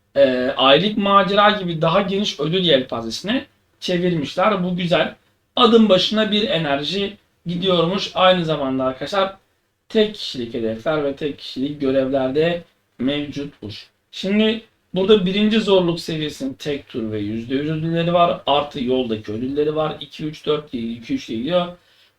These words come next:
Ben arkadaşlar size içlerinden daha böyle hani önemli olacakları. Evvela beşi söyleyeceğiz. Beşe bir bakalım. Sonra dörde bakarız.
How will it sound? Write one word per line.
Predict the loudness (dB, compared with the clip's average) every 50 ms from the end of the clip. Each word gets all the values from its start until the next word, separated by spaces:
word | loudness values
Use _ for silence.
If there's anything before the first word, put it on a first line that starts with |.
| _ 2
Ben | 6 6 8
arkadaşlar | 8 6 4 4 2 2 2 2 -2 -4 -4
size | -6 -10 -8 -8
içlerinden | -8 -6 -8 -8 -6 -6 -4 -2 -2 -2 -2 -2 -2 0
daha | 0 0 2 2
böyle | 2 2
hani | 2 2 2 0 -2 -2
önemli | 0 0 2 2 2 4
olacakları. | 4 4 4 2 -2 -2 -4 0 2 2
Evvela | 2 4 4 6 8 8 8 8 6 2 -10 _ _ _ _ _ _ _ _ _ _ -2
beşi | 2 4 4 4 4 2 0
söyleyeceğiz. | -2 -4 -2 -2 -2 -4 -4 -2 -4 -4 -4 -4 -6
Beşe | -4 -4 -2 -2 -2 -4 -4
bir | -6
bakalım. | -6 -8 -6 -6 -8 -8 -8
Sonra | -6 -4 -2 0 2 0 2 2
dörde | 2 2 4 4 2 2
bakarız. | 2 0 0 -2 -2 -2 -4 -8 -12